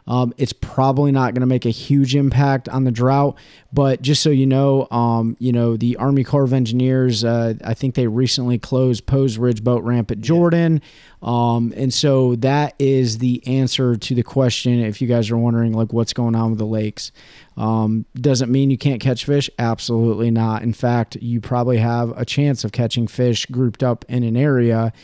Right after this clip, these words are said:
Speaker 1: uh, if the bait is there and the water temperatures are right and so on and so forth. Um, a-, additionally, uh, for the North Carolina area, if you are a resident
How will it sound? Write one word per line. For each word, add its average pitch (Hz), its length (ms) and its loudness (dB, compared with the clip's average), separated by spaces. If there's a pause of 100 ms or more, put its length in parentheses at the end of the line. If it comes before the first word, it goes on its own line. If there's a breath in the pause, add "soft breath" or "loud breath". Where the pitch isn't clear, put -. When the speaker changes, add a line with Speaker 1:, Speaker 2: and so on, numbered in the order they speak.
(400 loud breath)
Speaker 1:
uh, 117 340 -2
if 127 180 -4
the 127 100 -2
bait 127 280 2
is 110 160 -4
there 117 360 0
and 117 420 -2
the 110 60 -2
water 113 260 -2
temperatures 113 480 -4
are 101 60 -4
right 110 340 -2
and 107 120 -6
so 117 220 -2
on 113 100 -2
and 110 120 -4
so 117 180 -2
forth. 110 380 -6 (440 loud breath)
Um, 123 460 0
a-, 170 180 -4
additionally, 160 760 2 (400 loud breath)
uh, 143 200 2
for 160 140 -2
the 147 60 2
North 151 240 2
Carolina 143 440 2
area, 143 400 2
if 127 220 -4
you 165 140 4
are 190 160 4
a 135 40 4
resident 131 600 0